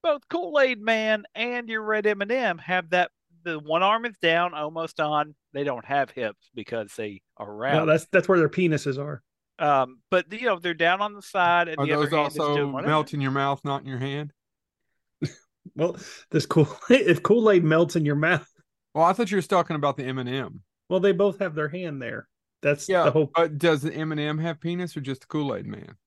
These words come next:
Speaker 2: Uh, it was implied that both had it.
Speaker 3: Well, that's what I'm asking. Do the M and M's penises melt in your mouth and not in your hand?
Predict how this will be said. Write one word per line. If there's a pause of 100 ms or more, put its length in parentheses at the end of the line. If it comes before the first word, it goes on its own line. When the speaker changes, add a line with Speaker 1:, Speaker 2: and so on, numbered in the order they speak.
(420)
Speaker 2:
Uh,
it
was
implied
that
both
had
it. (100)
Speaker 3:
Well,
that's
what
I'm
asking.
Do
the
M
and
M's
penises
melt
in
your
mouth
and
not
in
your
hand?